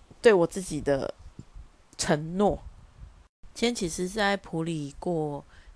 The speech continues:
夜的，应该要上传节目的时段，不过因为我跟我的朋友其实是聊天，聊到凌晨四点钟。你觉得我还有力气在做吗？没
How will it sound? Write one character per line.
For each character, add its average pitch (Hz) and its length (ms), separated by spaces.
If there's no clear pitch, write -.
夜 175 240
的， 135 540
应 175 100
该 175 140
要 185 100
上 185 240
传 151 220
节 143 160
目 165 160
的 139 100
时 - 260
段， 139 280
不 175 60
过 196 80
因 202 140
为 196 240
我 160 140
跟 196 240
我 165 100
的 147 100
朋 160 120
友 165 180
其 147 180
实 151 40
是 185 180
聊 147 220
天， 151 420
聊 147 220
到 175 240
凌 151 180
晨 147 180
四 - 160
点 139 240
钟。 127 320
你 170 80
觉 196 100
得 202 60
我 190 60
还 185 80
有 151 120
力 165 160
气 165 120
在 170 140
做 147 320
吗？ 117 180
没 226 220